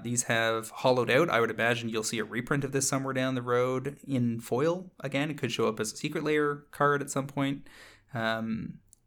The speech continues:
or show up in a Master set as an uncommon. And until then, this looks like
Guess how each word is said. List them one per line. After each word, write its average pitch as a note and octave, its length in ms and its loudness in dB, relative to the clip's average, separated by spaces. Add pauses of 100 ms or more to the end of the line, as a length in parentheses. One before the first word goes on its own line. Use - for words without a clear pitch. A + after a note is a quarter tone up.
(180)
or A#2 300 -2
show A#2 140 2
up A2+ 80 -2
in G#2 80 -4
a - 20 -4
Master B2+ 400 0
set C3+ 240 2
as B2+ 160 -4
an C#3 60 0
uncommon. B2+ 760 -2 (300)
And A2+ 340 -6
until D#3+ 260 2
then, A#2 300 2
this A2 300 -4
looks - 320 -6
like A2+ 260 0